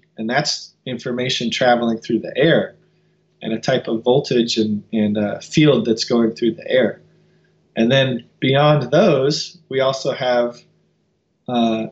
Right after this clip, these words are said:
you know, you can split it up further into ionizing radiation and non-ionizing radiation. And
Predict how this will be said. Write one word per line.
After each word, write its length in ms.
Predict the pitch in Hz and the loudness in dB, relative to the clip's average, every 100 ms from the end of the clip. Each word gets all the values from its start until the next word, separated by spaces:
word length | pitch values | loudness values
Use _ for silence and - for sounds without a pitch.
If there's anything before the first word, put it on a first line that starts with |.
| - | -8
you 100 | 135 | -2
know, 80 | 120 | 0
you 160 | 120 | 0
can 140 | 120 120 | -2 -2
split 300 | - 143 123 | 2 4 4
it 60 | |
up 160 | 123 - | 4 2
further 380 | 160 160 139 123 | 2 2 4 0
into 460 | 113 - 113 110 _ - | -2 -4 -6 -6 _ -2
ionizing 640 | 120 131 131 127 127 123 | 2 2 2 -2 -4 -6
radiation 580 | 123 120 120 120 - 110 | -4 -2 0 -2 -4 -4
and 140 | 110 | -2
non-ionizing 840 | 110 127 139 113 107 104 101 - 107 | 2 2 2 2 0 -2 -6 -6 -6
radiation. 540 | 104 - 104 - - - _ _ _ _ - | -6 -12 -12 -10 -10 -14 _ _ _ _ 0
And 320 | 113 107 104 | 2 4 0